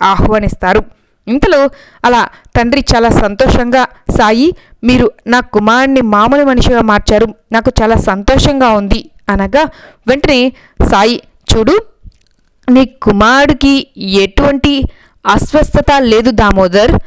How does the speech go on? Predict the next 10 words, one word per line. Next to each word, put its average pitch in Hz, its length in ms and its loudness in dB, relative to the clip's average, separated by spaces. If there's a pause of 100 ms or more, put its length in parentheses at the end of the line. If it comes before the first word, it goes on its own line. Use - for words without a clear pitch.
(260)
అతను 208 400 0 (140)
కేవలం 277 440 2 (120)
మిగతా 247 400 0
వారితో 254 360 2
పోలిస్తే 240 520 0
కొంచెం 254 640 -2
భిన్న 226 240 0
మనస్తత్వం 240 640 -2
కలిగిన 208 380 -2
వ్యక్తి. 190 420 -4